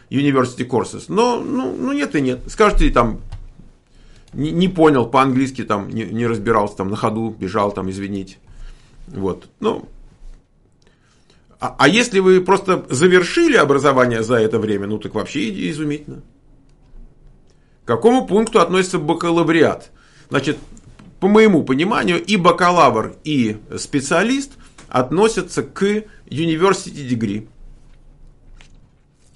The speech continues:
Приветствую из Краснодара. Второй раз буду участвовать. Шесть лет университета. Специалитет.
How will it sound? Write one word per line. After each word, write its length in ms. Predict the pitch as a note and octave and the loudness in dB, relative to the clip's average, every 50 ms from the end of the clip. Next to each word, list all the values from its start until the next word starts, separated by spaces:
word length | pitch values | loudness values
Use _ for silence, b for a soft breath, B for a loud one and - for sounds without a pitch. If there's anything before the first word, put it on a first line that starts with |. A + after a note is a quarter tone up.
| _ _ _ _ _ _ _ _ _ _ - - _ _ _ _ _ _ - - - - | _ _ _ _ _ _ _ _ _ _ -20 -20 _ _ _ _ _ _ -20 -20 -12 -4
Приветствую 440 | - D#3 G#3+ B3 C4 B3+ - G3 F#3+ | -2 0 2 2 0 0 -2 -4 -4
из 60 | F#3 | -4
Краснодара. 640 | F#3+ F3+ F#3 F3+ F#3+ F3+ F3+ D#3 B2 G2+ D2+ - - - _ - | -4 -4 -2 0 0 0 2 2 2 2 0 -6 -12 -18 _ -20
Второй 340 | - - - D#3 F3+ A3 A3+ | -12 -2 0 2 4 4 4
раз 180 | G#3+ E3 D#3+ | 4 2 0
буду 220 | D#3+ E3 F#3 E3+ F3 | 0 -2 0 0 0
участвовать. 640 | F3 E3+ - D3 A2 - - F2+ - - - - _ - | -2 0 0 0 0 -2 -4 -10 -12 -12 -14 -20 _ -16
Шесть 320 | - - - G#3+ A3 G#3+ | -6 0 2 2 2 4
лет 160 | F3+ G3 F#3+ F#3+ | 2 2 2 2
университета. 720 | F#3 F3+ F3 E3 D#3+ C3+ - - B2 G2 E2 G2 - - - | 0 0 0 -2 -2 -2 -2 -2 -2 -2 -2 -4 -10 -12 -16
Специалитет. 880 | - - - F3 E3 - F#3 E3 E3+ E3 D#3+ - - G3 - - - | -16 -8 -6 -6 -2 0 0 2 2 0 -2 -2 -4 -4 -4 -6 -12